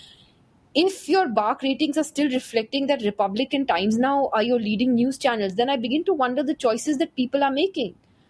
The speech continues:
you know, and is this what they wanted to see? Because those channels were not giving you information. They were still doing Tablighi Jamaat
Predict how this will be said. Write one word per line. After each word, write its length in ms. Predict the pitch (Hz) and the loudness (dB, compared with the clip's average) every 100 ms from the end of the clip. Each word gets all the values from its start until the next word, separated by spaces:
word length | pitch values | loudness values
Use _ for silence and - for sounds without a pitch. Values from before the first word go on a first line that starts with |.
| _ _ _ | _ _ _
you 160 | 196 233 | 0 2
know, 240 | 214 226 233 | 2 0 0
and 240 | 233 220 226 | 0 -2 -2
is 160 | 214 | -2
this 200 | 190 277 | 0 0
what 140 | 262 247 | 0 0
they 80 | 269 | 0
wanted 320 | 233 240 254 | 0 0 -6
to 80 | 269 | -2
see? 220 | - 330 | 0 0
Because 300 | 254 294 240 | 0 -2 0
those 260 | 226 311 | 0 0
channels 400 | - 381 403 392 | 0 0 2 0
were 80 | 370 | 0
not 200 | 349 381 | 2 2
giving 240 | 359 349 330 | 0 0 0
you 120 | 269 | 2
information. 600 | 269 302 381 302 - 247 | 2 2 2 0 0 0
They 100 | 247 | 2
were 100 | 285 | 0
still 280 | - 285 302 | -2 -2 2
doing 240 | 330 320 | 2 2
Tablighi 480 | 262 220 262 254 247 | 0 0 0 0 2
Jamaat 320 | 269 254 | 2 2